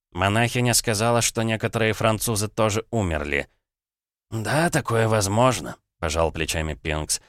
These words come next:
«Но процент ничтожно мал. Не все ли вам равно? Раз они умерли, значит, в их венах текла плохая кровь. Может, их бабушки...» Договорить ему не дали.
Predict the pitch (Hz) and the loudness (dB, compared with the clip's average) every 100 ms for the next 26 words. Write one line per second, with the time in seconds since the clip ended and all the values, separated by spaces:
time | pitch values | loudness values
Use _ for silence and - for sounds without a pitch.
0 | _ _ - 98 92 110 131 131 123 120 | _ _ -10 -6 -2 2 4 2 0 -4
1 | 113 - 120 107 113 110 104 78 - _ | -2 0 0 0 0 2 2 0 -4 _
2 | _ _ - 127 120 135 143 147 139 131 | _ _ -8 -2 0 2 2 4 4 4
3 | 123 113 98 101 113 - _ _ _ - | 4 2 0 0 -2 -4 _ _ _ -2
4 | 110 117 120 117 127 139 131 127 113 101 | 2 2 2 4 4 4 4 2 2 0
5 | 110 110 101 107 107 101 110 117 110 113 | 0 -2 -2 -2 -2 0 0 0 -2 -4
6 | - 110 107 110 - 113 104 113 120 - | -2 0 0 -2 2 0 2 0 0 -2
7 | - _ _ _ - 156 143 135 113 95 | -8 _ _ _ -2 -2 0 -2 -2 0
8 | 113 127 117 110 - 107 95 _ _ _ | 2 2 2 0 0 -2 -6 _ _ _
9 | _ _ _ - 101 110 123 120 117 117 | _ _ _ -4 2 2 2 2 2 4
10 | 98 80 78 | 2 2 0